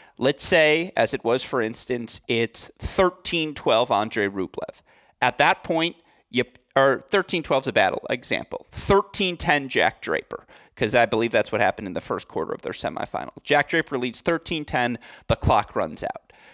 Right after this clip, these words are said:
The quarter does not end. The quarter continues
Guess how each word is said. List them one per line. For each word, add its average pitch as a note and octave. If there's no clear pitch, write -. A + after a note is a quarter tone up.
The D3+
quarter A3
does E3
not C#3+
end. -
The B2
quarter G#3+
continues -